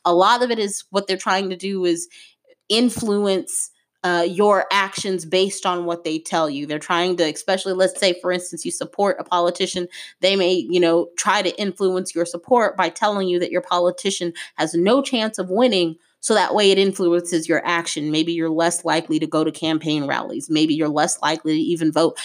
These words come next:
Maybe you're less likely to make that contribution to either a campaign or a political organization because based on what they've told you, you think that they have no chance of winning, okay? Um,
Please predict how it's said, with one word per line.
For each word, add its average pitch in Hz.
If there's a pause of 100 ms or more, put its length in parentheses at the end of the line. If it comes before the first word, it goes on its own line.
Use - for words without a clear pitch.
(160)
Maybe 165
you're 165
less 170
likely 156
to 156
make 160
that 143
contribution 160
to 151 (300)
either 156
a 143
campaign 160
or 151 (220)
a 160
political 165
organization 151 (200)
because 160 (160)
based 180
on 160
what 156
they've 139
told 233
you, 151 (200)
you 185
think 156
that 156
they 135
have 135
no 156
chance 202 (220)
of 196
winning, 190
okay? 165 (380)
Um, 190